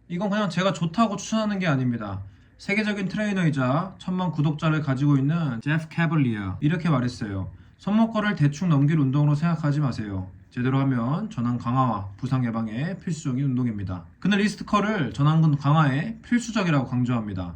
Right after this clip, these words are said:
즉, 우리가 그동안 쉽다고 생각했던 이 작은 동작 하나가 사실상은 상체 전체 운동을 안정적으로 받쳐주는 기초가 되어준다고 말하고 있는 겁니다. 그럼 전완근이 왜 중요할까요? 단순히 팔이 굴고 보이게 하기 위해서가 아닙니다.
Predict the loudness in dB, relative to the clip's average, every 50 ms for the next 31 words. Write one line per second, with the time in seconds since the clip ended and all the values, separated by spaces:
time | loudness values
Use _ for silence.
0 | -10 -2 0 0 0 0 -2 -4 -2 0 2 2 2 2 2 0 2 4 4 2
1 | 2 -2 -4 -2 0 0 0 2 0 0 0 0 -2 -4 -2 -2 -2 0 0 -2
2 | -2 -2 -2 -4 -6 -6 -4 -2 0 2 2 2 2 0 0 -2 -2 -4 -2 -2
3 | 0 0 0 -2 -2 -4 -6 -8 -10 -10 -8 -6 -6 -4 -6 -4 -2 -2 -2 -2
4 | -2 -2 -2 -2 -4 -4 -6 -8 -16 -20 -16 -4 -2 -2 0 0 0 2 2 2
5 | 2 2 2 2 2 2 2 0 -2 -2 -2 -2 -4 -6 -6 -2 -2 0 2 2
6 | 4 4 4 4 2 0 -2 -6 -4 -4 -4 -4 -4 -6 -6 -4 -4 -4 -4 -6
7 | -8 -4 -4 -4 -4 -2 -4 -4 -2 -2 -2 -2 -4 -4 -6 -6 -10 -6 -4 -2
8 | -2 -2 -2 -2 -2 -4 -4 -4 -4 -2 -2 -2 -2 -2 -2 -2 -4 -4 -4 -6
9 | -6 -6 -6 -8 -8 -6 -2 2 2 2 4 4 2 4 4 4 4 4 4 4
10 | 4 2 2 0 -2 -2 -4 0 2 4 4 6 4 2 2 0 0 0 0 0
11 | -2 -4 -6 -8 -12 -12 -6 0 2 4 4 4 4 2 2 0 0 0 0 2
12 | 2 2 2 4 2 0 0 0 2 2 2 2 2 0 0 0 2 4 4 4
13 | 4 2 0 0 0 -2 -2 -2 -2 -4 -4 -4 -6 -6 -8